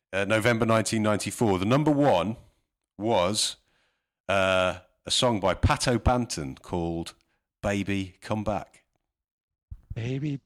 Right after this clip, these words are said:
Speaker 2: Come Back. Pat O'Banton. Goodness me. That, <laughs> that, folks, was nineteen ninety-four, November the fifth, and there were indeed fireworks in the M G M on that occasion. Watch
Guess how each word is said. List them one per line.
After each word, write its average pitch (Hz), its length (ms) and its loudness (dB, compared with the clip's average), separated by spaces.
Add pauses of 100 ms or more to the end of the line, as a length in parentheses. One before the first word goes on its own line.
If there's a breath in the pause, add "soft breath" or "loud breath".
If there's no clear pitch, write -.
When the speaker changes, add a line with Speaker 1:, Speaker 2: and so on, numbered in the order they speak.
(200)
Speaker 2:
Come 139 300 4
Back. 143 680 2 (500)
Pat - 360 2
O'Banton. 156 640 2
Goodness - 460 6
me. 190 80 10
That, - 580 6
<laughs> - 40 -20
that, 233 280 10
folks, 175 420 6 (380 loud breath)
was 151 240 2
nineteen 175 1000 2
ninety-four, 147 960 2
November 147 340 4
the 139 140 2
fifth, 131 400 0
and 131 120 0
there 127 80 0
were 139 300 4
indeed 135 320 -2
fireworks 131 640 0
in 127 100 -2
the 123 180 -2 (300 soft breath)
M 143 220 2
G 127 240 2
M 127 200 0 (300 soft breath)
on 156 160 6
that 135 180 6
occasion. 135 460 2
Watch 196 300 8